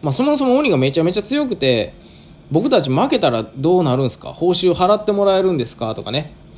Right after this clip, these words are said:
こう、お猿さんからしたらね、リアルだったらですよ。リアルだったら、えー、「こんな時どうするん？」みたいな。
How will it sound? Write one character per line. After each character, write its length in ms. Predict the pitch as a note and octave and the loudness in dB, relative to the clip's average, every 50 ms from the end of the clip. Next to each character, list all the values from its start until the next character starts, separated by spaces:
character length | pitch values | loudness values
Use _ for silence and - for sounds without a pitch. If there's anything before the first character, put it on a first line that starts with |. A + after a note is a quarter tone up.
| - - - - - - | -20 -20 -20 -8 0 4
こ 100 | A3+ G#3+ | 4 6
う、 40 | G#3+ | 6
お 60 | G#3+ | 6
猿 220 | B3 A#3+ A#3+ B3+ | 6 4 4 4
さ 160 | B3 C4 B3+ | 4 2 2
ん 100 | C4 C4 | 2 2
か 140 | C4 C#4 D4 | 2 4 4
ら 180 | D#4 D#4 D#4 - - - - - - | 4 4 2 -2 -12 -20 -20 -14 -10
し 100 | G3 - | -8 -2
た 120 | - D4 A3+ | 0 2 2
ら 100 | D#3 A#2 | 2 0
ね、 160 | A#2 G2+ C3 | 0 -2 0
リ 180 | F#3 C4 D4 C4+ | 2 4 6 6
ア 80 | A3+ | 6
ル 100 | E3 C#3 | 4 4
だ 120 | A#2+ A#2 A2 | 2 0 0
っ 40 | |
た 120 | - B2+ A2+ | 0 -2 -2
ら 80 | G#2 | -2
で 80 | F#2+ F2 | -4 -6
す 120 | - A2+ | -6 -4
よ。 180 | B2+ F#3+ G#3 - - - - - | -2 -2 -4 -6 -12 -18 -10 -4
リ 180 | G3 B3 B3 | 0 0 0
ア 100 | - A#3+ G3 | 2 0 2
ル 80 | F3+ D#3+ | 2 2
だ 140 | D#3 D3+ | 2 2
っ 60 | D3+ - | 2 0
た 120 | G3+ A#3 | 0 2
ら、 240 | B3+ G#3+ C#3 - - - - - - - - | 2 2 0 -2 -6 -12 -20 -20 -20 -8 -2
え 1160 | - D3 D3 D3 D3 C#3+ C3+ C3+ C3 C3 B2+ B2+ B2 B2 B2 A#2+ A#2 A#2 A#2 A2+ A2 - - - - - - | 2 4 4 4 4 4 4 4 4 4 4 4 4 2 2 2 0 0 -2 -2 -4 -6 -8 -14 -20 -20 -4
ー、 20 | - | -2
「こ 100 | B3 D4+ | 2 4
ん 60 | D#4+ | 4
な 80 | E4+ E4+ | 4 4
時 220 | E4 C#4+ G#3 E3+ | 4 4 4 6
ど 160 | F3 F#3+ G3+ | 6 6 6
う 40 | G3+ | 4
す 120 | G#3 A3+ | 2 0
る 100 | A3+ A#3 | 0 0
ん？」 160 | G3 C3+ F#2+ G2+ | 0 -2 -2 -4
み 140 | A#2 B2 | -4 -4
た 140 | A#2 A2+ G2+ | -2 -2 -4
い 40 | F#2 | -4
な。 160 | D#2+ - - | -6 -10 -14